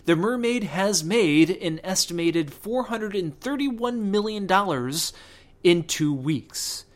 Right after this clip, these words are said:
Again, The Mermaid has made an estimated four hundred and thirty-one million dollars in just two weeks. In The Mermaid, a good-hearted mermaid named Shan, played by Yun Lin,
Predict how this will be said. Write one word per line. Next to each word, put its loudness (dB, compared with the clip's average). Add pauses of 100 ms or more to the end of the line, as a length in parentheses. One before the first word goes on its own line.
(440)
Again, 2 (320)
The 2
Mermaid -2
has -2
made 4
an -6
estimated 0
four -8
hundred -8
and -6
thirty-one -2
million 2
dollars 0 (100)
in -2
just -2
two -2
weeks. -2 (500)
In 2
The 0
Mermaid, 0
a 2
good-hearted 2
mermaid -2
named -6
Shan, -2
played -6
by -4
Yun -2
Lin, -2